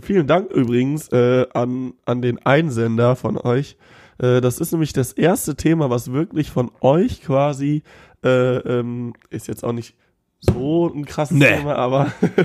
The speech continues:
Speaker 1: <laughs> trotzdem, das war eure Idee quasi.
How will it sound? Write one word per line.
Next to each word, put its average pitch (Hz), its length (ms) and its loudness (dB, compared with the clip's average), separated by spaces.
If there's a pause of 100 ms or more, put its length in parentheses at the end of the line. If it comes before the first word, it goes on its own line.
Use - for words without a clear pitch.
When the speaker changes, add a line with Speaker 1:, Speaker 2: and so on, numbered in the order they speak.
(120)
Speaker 1:
<laughs> 185 500 -10
trotzdem, 156 440 -10
das 131 200 -4
war 143 200 -2
eure 180 280 4
Idee 185 400 -2
quasi. 131 520 -6